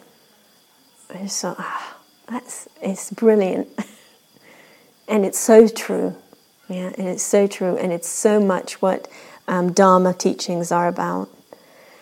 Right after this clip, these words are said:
And so when we act, in this case, you know, we have that understanding of our mutuality, and when we act on it, yeah, when we act on it, it becomes a lived reality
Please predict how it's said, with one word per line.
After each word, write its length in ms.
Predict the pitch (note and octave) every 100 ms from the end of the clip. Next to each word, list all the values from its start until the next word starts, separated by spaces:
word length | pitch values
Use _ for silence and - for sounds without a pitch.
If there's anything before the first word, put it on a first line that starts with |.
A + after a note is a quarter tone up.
| - - - - _ _ _ _ _ _ _ _ _ _ _ _ _ _ -
And 160 | G#3
so 240 | G3+ - G3+
when 320 | G#3 G#3+ A3
we 200 | A3 G#3+
act, 680 | B3 C4 G3 - - - - -
in 100 | G#3
this 240 | A#3 A#3+ -
case, 360 | A#3 G3 -
you 60 | G#3+
know, 140 | F#3+
we 100 | F#3+
have 500 | F#3+ - C#4+ D4+ D4
that 240 | B3+ - - - _ -
understanding 800 | A3+ A3 G#3+ - G3 G3+ F#3 F3+
of 120 | F3+
our 120 | F3+
mutuality, 720 | F3 E3+ - F3+ F3+ F3+ F#3+
and 180 | F3+ F#3
when 200 | B3 C#4+
we 180 | C#4 -
act 440 | A#3 C4+ - - F3+
on 140 | E3+
it, 420 | F3+ F3+ - - _ _ _ _ _
yeah, 140 | A3 A3+
when 240 | A3+ C4
we 100 | C4 -
act 420 | A#3+ B3+ - - -
on 200 | G3+ F3+
it, 300 | E3+ - - - - - -
it 180 | G#3+ G#3
becomes 600 | G3+ - - D4 C#4+ B3
a 40 |
lived 460 | G#3 G#3+ B3+ A#3+ A3
reality 840 | G3 G3 F#3 F#3 F3+ - E3 E3+